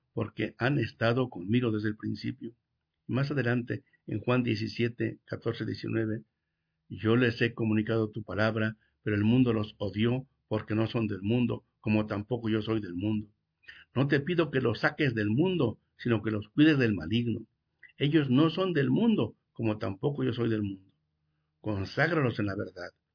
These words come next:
Tu palabra es la verdad. Como tú me enviaste al mundo, también yo los envié al mundo,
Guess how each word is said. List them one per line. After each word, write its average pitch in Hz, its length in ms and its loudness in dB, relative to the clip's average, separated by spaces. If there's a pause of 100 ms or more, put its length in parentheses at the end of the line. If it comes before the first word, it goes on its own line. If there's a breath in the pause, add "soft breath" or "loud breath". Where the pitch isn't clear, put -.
(360 loud breath)
Tu - 160 -6
palabra 156 500 2
es 156 100 0
la 139 120 0
verdad. 110 400 -6 (540)
Como 104 280 2
tú 202 120 -2
me 170 100 6
enviaste 143 360 4
al 107 100 4
mundo, 165 400 4
también 135 400 2
yo 139 100 4
los 135 220 0
envié 113 380 2
al 110 100 0
mundo, 175 460 0